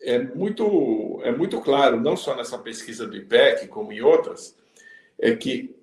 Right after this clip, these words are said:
o presidente Lula manteve, digamos assim, o mercado eleitoral que o elegeu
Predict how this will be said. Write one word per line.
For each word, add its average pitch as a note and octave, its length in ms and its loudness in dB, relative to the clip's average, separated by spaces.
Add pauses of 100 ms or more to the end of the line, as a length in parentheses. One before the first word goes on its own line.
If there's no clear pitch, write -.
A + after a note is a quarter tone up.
(180)
o A3 260 6
presidente C3 540 2
Lula G#2+ 560 2
manteve, D#3 960 2 (720)
digamos A#2+ 460 0
assim, A2+ 440 2
o B2+ 120 -2
mercado C3 600 4
eleitoral A#2+ 640 4
que C3 140 -4
o B2+ 100 2
elegeu C#3 840 4